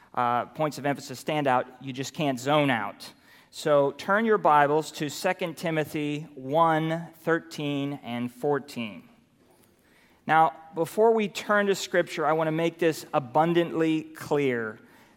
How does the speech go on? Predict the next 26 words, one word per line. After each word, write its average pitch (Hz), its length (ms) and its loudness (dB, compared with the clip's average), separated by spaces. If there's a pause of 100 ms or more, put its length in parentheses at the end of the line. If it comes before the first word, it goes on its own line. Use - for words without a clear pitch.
This 190 280 2
sermon 202 500 0
today 143 800 2 (360)
is 139 200 -4
not 175 280 4
about 175 340 4
how 165 240 2
great 156 500 0
we 170 240 4
are 131 600 4 (1040)
and 135 160 -2
that 151 220 2
in 180 160 0
our 170 240 6
supreme 180 600 -2
wisdom, 147 640 2 (360)
we've 139 160 -2
got 151 220 6
it 139 60 2
all 139 160 8
figured 131 400 -2
out. - 360 -6 (1300)
No, 139 200 2
quite 165 460 0
the - 80 -4
contrary. 120 840 -2